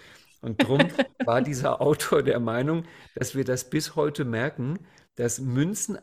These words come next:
Speaker 1: eigentlich immer so ein bisschen was, hm, hoffentlich merkst du, liebe Gott, nicht, was bei ihm da
Speaker 2: Ja,
Speaker 1: irgendwie
Speaker 2: ja.
Speaker 1: enthalten.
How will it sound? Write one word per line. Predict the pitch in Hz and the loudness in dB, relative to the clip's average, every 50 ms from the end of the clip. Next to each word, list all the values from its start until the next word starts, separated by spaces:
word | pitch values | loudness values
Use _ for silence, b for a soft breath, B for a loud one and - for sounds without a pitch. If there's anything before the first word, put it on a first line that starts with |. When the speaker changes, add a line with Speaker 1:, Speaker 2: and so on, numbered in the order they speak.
| _ - | _ -12
Speaker 1:
eigentlich | - 160 190 220 220 208 226 208 180 190 170 - - | -10 -8 -6 -8 -6 -6 -6 -6 -6 -8 -10 -10 -10
immer | 175 180 208 190 190 | -10 -8 -6 -6 -6
so | 180 180 | -6 -6
ein | 175 156 | -6 -6
bisschen | 160 165 - - - 156 143 147 - | -8 -10 -10 -10 -10 -10 -10 -8 -8
was, | 143 143 - - | -8 -10 -10 -10
hm, | 180 269 349 370 359 381 381 370 359 359 359 349 320 320 320 302 302 302 311 247 | -10 -6 -6 -4 -4 -2 -2 -2 -4 -4 -4 -4 -4 -6 -6 -8 -10 -10 -10 -4
hoffentlich | 165 185 180 - 196 175 - - - | -4 -4 -4 -4 -8 -12 -12 -10 -10
merkst | 170 240 226 - - | -10 -10 -8 -8 -8
du, | - | -8
liebe | 123 120 117 117 117 | -6 -6 -6 -6 -4
Gott, | - 117 107 - | -4 -4 -4 -4
nicht, | 123 107 107 101 - - | -4 -6 -6 -6 -6 -6
was | 120 - - - - - - - | -6 -4 0 0 0 0 0 0
bei | 156 151 | 0 0
ihm | - 156 143 160 151 120 | 0 0 -4 -4 -4 -2
da | 113 113 220 214 | 0 2 4 4
Speaker 2:
Ja, | 208 202 190 190 208 208 | 4 4 4 2 0 0
Speaker 1:
irgendwie | 214 | 0
Speaker 2:
ja. | 208 208 202 196 196 214 | 2 2 4 2 2 0
Speaker 1:
enthalten. | 202 - - - - - 131 - _ 110 - | -4 -8 -14 -16 -14 -14 -14 -14 _ -18 -18